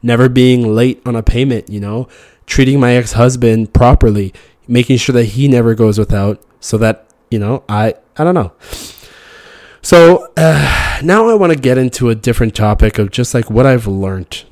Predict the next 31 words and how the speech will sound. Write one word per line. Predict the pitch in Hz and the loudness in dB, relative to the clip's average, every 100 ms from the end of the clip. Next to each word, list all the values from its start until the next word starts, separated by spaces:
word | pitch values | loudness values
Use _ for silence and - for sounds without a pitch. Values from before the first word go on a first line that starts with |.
| - | -14
about | 107 113 | -2 0
myself | 117 113 - - 160 143 - - | 0 -2 -4 0 2 2 -4 -8
or | 107 | -6
just | 113 117 | -6 -4
in | 120 107 | -4 -2
general | 107 104 107 101 | -2 -2 -2 -2
when | 101 | -4
it | 101 | -4
comes | 107 101 | -6 -4
to | 107 | -4
OnlyFans. | 101 107 95 98 92 95 - | -2 -4 -4 -6 -6 -8 -6
Now, | 104 101 - _ _ _ _ _ _ | -4 -4 -8 _ _ _ _ _ _
I've | - 156 170 170 | -6 -2 -2 -4
learned | 127 120 120 - 120 | -6 -4 -6 -10 -10
that | 107 104 107 _ _ _ - | -6 -6 -8 _ _ _ -8
people | 127 117 113 | -6 -4 -4
are | |
people, | 107 110 104 107 104 - _ _ - | -2 -4 -2 -4 -4 -10 _ _ -8
and | 113 110 | -6 -2
despite | 113 - - - 131 127 | -2 -4 -4 0 2 0
them | - 113 | -2 0
wanting | 110 107 107 | 0 0 -2
to | 107 | -4
fuck | - 110 101 | -2 -2 0
you | 110 104 101 | 0 0 0
or | 101 | -2
wanting | 104 101 101 | -2 -4 -6
to | - 101 98 - _ _ _ | -4 -4 -4 -8 _ _ _
see | - - 120 | -8 -2 0
you | 113 | 2
naked, | 110 104 104 113 117 127 | 2 0 0 0 0 -2